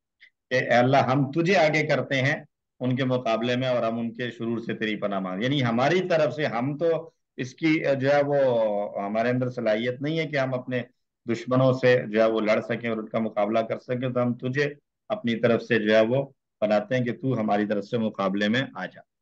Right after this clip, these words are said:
तो यहाँ पर अल्लाह उसी तसल्ली को बता रहे हैं कि फिर भी अगर वो मुखालफत में आते हैं तो आपको परेशान होने की जरूरत नहीं है, अल्लाह निमट लेगा उनके लिए, उनसे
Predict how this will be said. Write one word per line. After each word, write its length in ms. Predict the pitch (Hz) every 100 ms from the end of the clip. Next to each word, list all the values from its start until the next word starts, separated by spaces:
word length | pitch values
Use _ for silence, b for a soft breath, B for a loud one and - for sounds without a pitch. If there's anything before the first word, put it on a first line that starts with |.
| _ _
तो 40 | 131
यहाँ 160 | 135
पर 140 | 139 156
अल्लाह 220 | 147 151
उसी 280 | 139 135 147
तसल्ली 520 | 131 120 123 120 120
को 120 | 117
बता 280 | 107 98 92
रहे 160 | 90 101
हैं 100 | 113
कि 380 | 151 151 156 _ _ _ _
फिर 140 | 139 139
भी 120 | 165
अगर 220 | 160 160
वो 80 | 156
मुखालफत 520 | 143 131 117 117 131
में 100 | 135
आते 240 | 127 127 156
हैं 140 | 160
तो 80 | 151
आपको 360 | 147 117 - 123
परेशान 440 | 123 110 113 120
होने 180 | 123 127
की 140 | 123
जरूरत 340 | 120 120 127 135
नहीं 180 | 151 170
है, 260 | 185 190 _ _ _ _ -
अल्लाह 300 | 160 190 190
निमट 320 | 165 156 156
लेगा 320 | 139 135 131
उनके 400 | 135 117 113 123
लिए, 220 | 123 127 147
उनसे 600 | 143 135 127 156 190